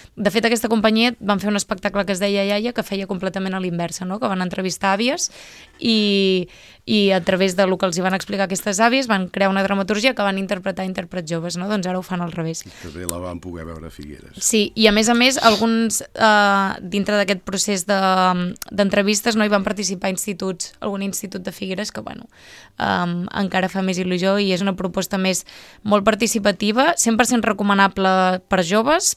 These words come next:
Speaker 1: per pares de joves, per anar en, en, en format família, perquè,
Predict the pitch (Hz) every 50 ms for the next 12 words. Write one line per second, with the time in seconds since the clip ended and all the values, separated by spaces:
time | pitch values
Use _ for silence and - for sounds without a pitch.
0 | _ _ _ - 220 202 196 - - 226 247 262 269 240 202 220 202 190 214 220
1 | 226 294 - - - 220 190 202 202 220 233 233 226 - - - 214 208 202 202
2 | - 208 202 190 - 214 196 196 202 202 202 - 208 185 190 196 196 233 269 240
3 | - 208 190 170 175 185